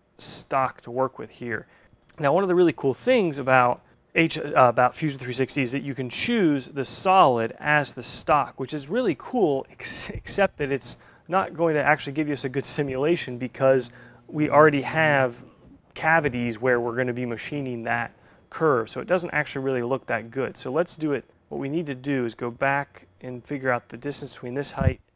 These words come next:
and this plane. So model, inspect. If we pick this face and hold down control and pick that face, we see the distance is one eighth of an inch. So go back into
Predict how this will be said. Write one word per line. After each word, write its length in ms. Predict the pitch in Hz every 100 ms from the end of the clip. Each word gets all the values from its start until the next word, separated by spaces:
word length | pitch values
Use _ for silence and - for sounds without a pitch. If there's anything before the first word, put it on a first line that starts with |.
| _
and 120 | 120 120
this 140 | 113
plane. 480 | - - - - - - _ _ _ _ _
So 160 | _ 131
model, 640 | 131 151 156 160 175 208 _ _ _ _ _ _ _
inspect. 800 | 139 117 - - 156 139 - - _ _ - _ _ _ _ _ _
If 100 | -
we 80 | 127
pick 320 | - 151 131
this 300 | 131 175 -
face 800 | - 175 175 180 - - - - _ _ _ _ _ _
and 340 | 131 123 120 -
hold 180 | - 151
down 160 | 139 127
control 760 | - 120 120 - 175 143 123
and 80 | 117
pick 160 | 135 -
that 260 | 135 131 -
face, 240 | 131 120
we 80 | 120
see 140 | -
the 100 | 120
distance 440 | 113 127 - 127 123
is 120 | 110
one 340 | 117 127 131
eighth 320 | 117 127 120 117
of 140 | 120
an 80 | 117
inch. 300 | 139 180 - _ _ _ _
So 140 | - 135
go 140 | 147
back 260 | 156 156 143
into 600 | 131 123 - 120 117